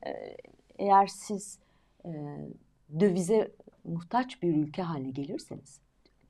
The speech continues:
döviz gelsin, e, nasıl gelirse gelsin derseniz, işte o zaman dünyanın bütün suçu, bütün pislikleri sizin ülkenizi, ülkenizi, e, bulur. Bu da çok tehlikeli.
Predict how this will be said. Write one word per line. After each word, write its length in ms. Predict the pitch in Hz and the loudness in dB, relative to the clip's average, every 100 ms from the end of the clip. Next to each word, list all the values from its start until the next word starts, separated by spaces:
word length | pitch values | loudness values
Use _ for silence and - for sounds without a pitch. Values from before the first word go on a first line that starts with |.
| _ _ - | _ _ -4
döviz 260 | 165 175 | -4 -2
gelsin, 600 | 175 160 165 - 185 156 - _ | 0 0 -2 -4 -6 -6 -12 _
e, 60 | 147 120 - - 151 | -14 -12 -12 -12 -4
nasıl 280 | 180 - | -4 2
gelirse 340 | 175 160 165 143 | 4 4 2 -2
gelsin 460 | 156 147 - 156 | -2 -4 -4 -2
derseniz, 600 | 156 285 - 151 185 - _ _ | 2 2 0 -8 -8 -16 _ _
işte 180 | - - | -18 -6
o 80 | 185 | -2
zaman 360 | 180 139 127 127 - - - | 0 -2 -6 -10 -18 -10 0
dünyanın 360 | 208 196 190 | 2 4 2
bütün 220 | 175 175 226 | -2 -4 -4
suçu, 340 | - 185 - | -4 -8 -8
bütün 180 | 170 - | -16 -18
pislikleri 460 | - - - 156 202 | -16 -14 -6 -4 -4
sizin 300 | 202 156 160 | -4 -4 -4
ülkenizi, 520 | 139 143 127 123 123 - - _ _ _ _ _ _ - | -6 -6 -6 -6 -8 -12 -20 _ _ _ _ _ _ -12
ülkenizi, 560 | - - 139 127 127 - - _ _ - | -10 -8 -8 -6 -6 -8 -12 _ _ -14
e, 40 | 87 80 - - - | -12 -12 -14 -18 -4
bulur. 440 | 147 - - - _ _ _ _ _ _ _ | -2 -2 -12 -20 _ _ _ _ _ _ _
Bu 80 | 160 | -2
da 60 | 175 | -2
çok 240 | 147 - | -4 -14
tehlikeli. 460 | - - - - - | -16 -16 -18 -20 -20